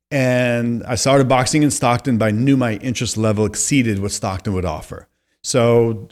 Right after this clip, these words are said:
I jumped at the opportunity. I met Cuss, and after really a couple hour orientation, he invited me to stay.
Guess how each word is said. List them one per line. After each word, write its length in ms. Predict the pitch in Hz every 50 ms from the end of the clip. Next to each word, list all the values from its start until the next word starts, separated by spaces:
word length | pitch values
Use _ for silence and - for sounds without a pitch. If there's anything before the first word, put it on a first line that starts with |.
| _ -
I 120 | 113 113
jumped 360 | 107 98 135 135 131 - - 151 - - _ -
at 140 | 139 123 123
the 80 | 139
opportunity. 680 | 131 131 127 147 - - 127 110 107 110 107 117 113
I 60 | 101 95
met 240 | 104 127 135 -
Cuss, 400 | - - 120 113 110 - - - - _ _ _ _ _ _ _ -
and 560 | 127 120 113 113 113 113 113 113 113 117 113
after 500 | 113 107 98 - 131 120 120 117 110 - _ _ _ _ -
really 240 | - 117 143 151 117
a 40 |
couple 320 | - - 127 135 - 139 135
hour 160 | 135 139 135
orientation, 760 | - - 131 127 131 127 120 101 - 135 151 143 - 123 104
he 120 | 98 110 117
invited 380 | 104 95 101 110 110 110 107
me 100 | 107 110
to 80 | 107 98
stay. 400 | - - - 90 76 76 -